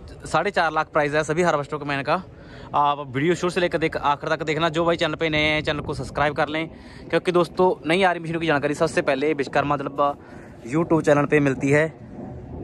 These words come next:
दोस्तों, starting में कहना चाहूँगा, ये है कर्मा नौ सौ तीस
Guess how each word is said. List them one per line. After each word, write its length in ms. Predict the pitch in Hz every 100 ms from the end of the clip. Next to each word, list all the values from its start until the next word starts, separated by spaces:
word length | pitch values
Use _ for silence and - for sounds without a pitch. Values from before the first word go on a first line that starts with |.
| - - - - - - -
दोस्तों, 280 | - 175 214
starting 280 | - 175 185
में 60 | 190
कहना 160 | 185
चाहूँगा, 360 | 180 170 170 175
ये 160 | 165 175
है 560 | 170 190 190 - - -
कर्मा 360 | 151 156 170
नौ 180 | 175 151
सौ 120 | 147 165
तीस 360 | 156 147 104